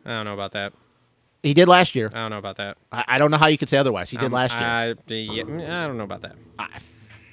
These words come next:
Speaker 2: I, I'd have to disagree.
Speaker 1: I'm fifty-fifty on that one.
Speaker 2: I think, I think we'll have to disagree.
Speaker 1: Let's get to our first disagreement here.
Speaker 2: Yeah.
Speaker 1: I'm fifty fifty on that.
Speaker 2: Which is fine, but I just, I think that be, he did it last year. I think that there's no reason to tell me
Speaker 1: It's,
Speaker 2: why I won't
Speaker 1: it's,
Speaker 2: do it again
Speaker 1: it's
Speaker 2: this
Speaker 1: one of
Speaker 2: year.
Speaker 1: those things he could win a moto, and I'd be like, "Well,
Speaker 2: Well, yeah, he
Speaker 1: he's
Speaker 2: could.
Speaker 1: that
Speaker 2: Yeah,
Speaker 1: fast."
Speaker 2: yeah.
Speaker 1: Yeah.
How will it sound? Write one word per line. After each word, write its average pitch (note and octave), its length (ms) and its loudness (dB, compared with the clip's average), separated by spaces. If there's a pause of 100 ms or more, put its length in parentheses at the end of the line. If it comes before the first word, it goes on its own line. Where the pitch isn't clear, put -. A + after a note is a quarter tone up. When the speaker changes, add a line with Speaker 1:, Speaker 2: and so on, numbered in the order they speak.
(560)
Speaker 2:
I, A2+ 280 6
I'd C3+ 80 4
have C#3 140 6
to C3+ 80 -8
disagree. B2 360 -2
Speaker 1:
I'm - 20 0
fifty-fifty C3 480 -2
on G2+ 80 -8
that G2+ 180 -8
one. G#2 100 -20 (300)
Speaker 2:
I C3 80 -2
think, C#3+ 200 2 (160)
I C3+ 100 0
think D3 180 2
we'll D3 120 6
have C#3 100 6
to C3+ 60 -4
disagree. C#3 220 2
Speaker 1:
Let's B2+ 100 4
get B3 160 8
to A#3+ 100 8
our A3 100 8
first A3+ 300 4
disagreement A3 560 6
here. D3+ 220 6
Speaker 2:
Yeah. C3+ 120 4
Speaker 1:
I'm G3+ 200 4
fifty F3+ 340 0
fifty A#2+ 400 -2
on F#2+ 140 -6
that. D#4+ 40 6
Speaker 2:
Which D4 180 8
is G#3+ 120 6
fine, D#3+ 480 8
but C#3 140 4
I D#3 140 6
just, D3+ 200 2
I D3+ 120 6
think D#3 240 0
that D3 140 2
be, C3+ 200 -2
he C#3 120 -6
did C#3+ 200 4
it C#3 80 2
last B2 340 0
year. D3 180 2
I B2 120 0
think B2 280 -6
that C3 80 -4
there's A#2+ 180 -4
no B2+ 100 0
reason B2 300 -2
to A2+ 60 -6
tell B2+ 140 0
me B2+ 120 0
Speaker 1:
It's, A2 80 -4
Speaker 2:
why A#2+ 160 0
I - 20 2
won't A#2+ 140 4
Speaker 1:
it's, G#2+ 60 -6
Speaker 2:
do A#2 100 -2
it G#2 60 -6
again C3+ 100 0
Speaker 1:
it's - 100 -4
Speaker 2:
this - 40 -2
Speaker 1:
one A3+ 120 2
of G#3+ 60 0
Speaker 2:
year. F#3+ 80 0
Speaker 1:
those D#3+ 100 -4
things E3+ 240 -2
he D3 100 -8
could D3 220 -2
win D#3 100 0
a D#3 40 -2
moto, D#3+ 280 0
and C#3+ 100 0
I'd C3 120 -2
be B2 80 -2
like, A#2 260 -4
"Well, C#3 160 -6
Speaker 2:
Well, C4+ 100 2
yeah, B3+ 120 6
he - 60 -2
Speaker 1:
he's D3 100 -4
Speaker 2:
could. - 100 4
Speaker 1:
that C#3 40 4
Speaker 2:
Yeah, D3 60 4
Speaker 1:
fast." F3+ 460 2
Speaker 2:
yeah. G#3 120 6
Speaker 1:
Yeah. D3 180 2